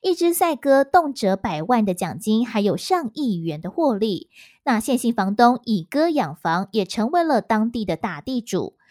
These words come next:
不过也因为赛鸽赌博害惨了许多人，可能因而结怨。而邻居也表示，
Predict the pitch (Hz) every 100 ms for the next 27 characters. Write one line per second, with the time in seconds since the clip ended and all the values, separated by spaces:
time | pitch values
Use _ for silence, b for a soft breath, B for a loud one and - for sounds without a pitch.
0 | b 285 403 370 262 254 285 294 240 302
1 | 254 247 233 233 180 - 180 185 - 349
2 | 285 - 165 175 - 156 202 285 233 180
3 | 202 - - 190 185 180 254 277 - 175
4 | 190 202 165 185 269 208 - _ B B
5 | - 226 226 226 262 247 226 190 170 -
6 | 214